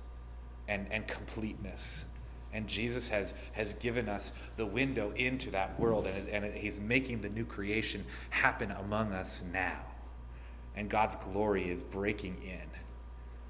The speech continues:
And so it's this kind of backwards logic. It's not about what happened before. It's about where, where we're headed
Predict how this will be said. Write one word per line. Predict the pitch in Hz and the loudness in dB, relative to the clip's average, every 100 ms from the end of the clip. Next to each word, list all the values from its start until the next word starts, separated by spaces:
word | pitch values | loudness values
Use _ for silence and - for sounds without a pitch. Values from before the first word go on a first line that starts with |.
| - - - | -12 -8 -2
And | 104 | 4
so | 110 | 4
it's | 104 | 4
this | 110 - | 4 2
kind | - 127 | 4 4
of | 104 - - | 4 0 6
backwards | 107 123 - 110 101 - | 8 8 4 0 0 0
logic. | 95 98 - 87 - - - - - - - | 2 4 2 -2 -6 -8 -10 -10 -10 -10 -6
It's | - | 0
not | 110 147 | 6 6
about | 131 113 | 6 4
what | 101 - | 4 2
happened | 107 104 92 92 | 0 0 -4 -6
before. | - - 98 71 - - - - - - - | -6 -2 -2 -2 -6 -8 -8 -4 -4 -4 -6
It's | - | -4
about | 98 95 | 0 0
where, | 92 110 104 | 2 2 2
where | 104 110 110 | 4 4 4
we're | 98 | 2
headed | - 101 95 | -2 0 -2